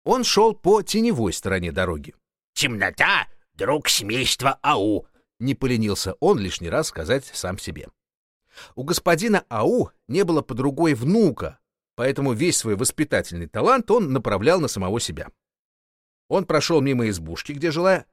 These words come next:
Speaker 1: девочка Римма.
Speaker 2: «Надо и как-нибудь постращать её ещё раз. Пусть напугается до смерти»,
Speaker 1: жестоко решил господин Ау. Тем временем лес кончился,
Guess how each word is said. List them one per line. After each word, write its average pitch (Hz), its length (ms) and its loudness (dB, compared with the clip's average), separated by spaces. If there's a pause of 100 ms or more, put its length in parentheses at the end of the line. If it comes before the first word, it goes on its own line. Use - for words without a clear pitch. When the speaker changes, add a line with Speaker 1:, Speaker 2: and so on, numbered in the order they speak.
Speaker 1:
девочка 107 560 -4
Римма. 113 480 0 (300)
Speaker 2:
«Надо 113 280 -2
и 107 360 -8
как-нибудь 110 600 -8
постращать 117 640 -2
её 101 220 -4
ещё 113 500 -2
раз. 69 200 -4 (260)
Пусть 131 280 -2
напугается 160 720 2
до 131 180 2
смерти», - 500 -8 (200)
Speaker 1:
жестоко 131 580 0
решил 87 420 0 (200)
господин 101 500 -4
Ау. 73 200 -6 (920)
Тем 254 220 2
временем 180 540 2 (260)
лес 156 320 2
кончился, 170 720 0